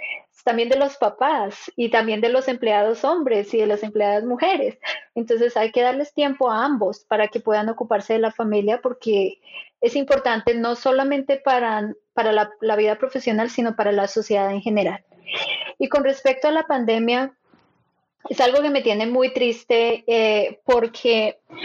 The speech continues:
siempre que pasa, como, como decía antes, siempre las, las mujeres, eh, tenemos, llevamos la peor parte, siempre llevamos como la carga más grande en la familia.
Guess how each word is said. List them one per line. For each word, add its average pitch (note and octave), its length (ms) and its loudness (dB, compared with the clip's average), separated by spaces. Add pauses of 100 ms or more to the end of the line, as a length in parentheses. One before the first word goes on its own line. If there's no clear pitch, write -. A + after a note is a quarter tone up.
(460)
siempre D4 520 0
que D#4+ 120 -2
pasa, B3 480 0
como, B3 300 -2
como A#3+ 220 -2
decía A#3 380 0
antes, A#3+ 440 -2
siempre C4+ 680 0 (220)
las, A#3+ 600 0 (200)
las A3 400 0
mujeres, A3+ 840 0
eh, A3 640 0 (460)
tenemos, B3 380 0
llevamos A#3+ 340 2
la B3 180 0
peor G#3+ 360 2
parte, G#3+ 400 0
siempre C4 340 0
llevamos A#3+ 400 0
como B3 380 0
la A3+ 180 2
carga A#3 240 0
más A#3+ 180 -2
grande A3+ 280 0
en A3 80 0
la A3 80 0
familia. G3+ 400 -4